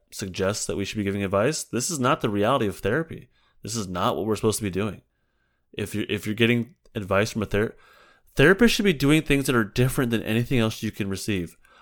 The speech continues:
I can get advice from friends. If I want advice, Mercedes can give me advice if I go to her. Or from a coworker,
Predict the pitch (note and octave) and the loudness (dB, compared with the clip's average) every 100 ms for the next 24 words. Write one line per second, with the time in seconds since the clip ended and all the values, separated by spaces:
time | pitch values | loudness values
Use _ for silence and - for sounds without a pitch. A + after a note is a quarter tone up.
0 | - B2 F3+ G3+ G#3 D#3 B2+ C#3+ C3 A#2 | -4 -2 0 4 4 6 4 4 -2 2
1 | A#2+ G2 E2+ - _ - A2 B2 D3 C3+ | 2 2 -4 -12 _ -6 0 2 2 4
2 | A#2+ B2+ - - _ G#2+ G#2 A2+ A#2 A2+ | 4 4 -2 -14 _ -4 0 4 4 2
3 | G#2+ G2+ G2+ G2 F#2+ F#2+ G2+ F#2+ F#2 F2+ | -2 -2 0 4 2 2 -2 -2 0 -2
4 | F2+ E2+ - F#2 F2+ F#2 F#2 - A2 G#2 | -4 -6 -2 0 0 -4 -4 2 6 6
5 | A2 G#2 G#2 G#2 | 4 2 2 0